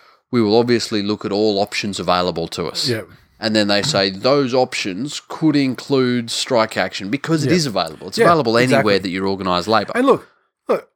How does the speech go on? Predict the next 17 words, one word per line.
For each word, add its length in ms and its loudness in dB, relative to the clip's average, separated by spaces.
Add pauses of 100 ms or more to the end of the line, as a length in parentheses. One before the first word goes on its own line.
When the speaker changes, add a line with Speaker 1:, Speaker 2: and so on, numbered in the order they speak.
Speaker 2:
uh, 220 -2
I'm 120 -2
no, 180 2
I'm 180 0
no, 120 0
I'm 120 0
no, 200 0
no 200 -4
communist. 500 -6
<laughs> 40 -14
I 80 -4
mean, 80 2 (680)
Speaker 1:
Hmm. 40 4
Speaker 2:
like, 240 -2 (200)
Speaker 1:
But 140 4
Speaker 2:
uh, 440 -2
uh, 120 4